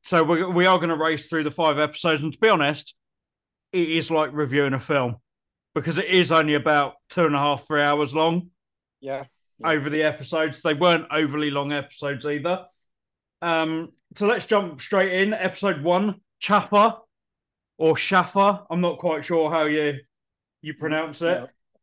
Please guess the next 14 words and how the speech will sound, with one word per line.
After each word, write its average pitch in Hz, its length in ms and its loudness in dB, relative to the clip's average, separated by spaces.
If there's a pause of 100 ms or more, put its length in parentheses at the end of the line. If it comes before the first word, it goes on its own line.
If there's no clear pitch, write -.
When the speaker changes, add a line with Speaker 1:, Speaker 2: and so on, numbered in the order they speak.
(140)
Speaker 2:
Yeah. 208 120 2
Speaker 1:
Um, 208 200 -2
let's 226 240 0
start 202 320 6
with 185 140 2
the, 180 380 2
the 175 80 2
new 170 180 4
tag, 143 480 0
the 156 80 -2
Marvel 156 340 2
Spotlight 143 540 0
tag. 147 340 0 (2250)
Speaker 2:
Mm. 220 380 -4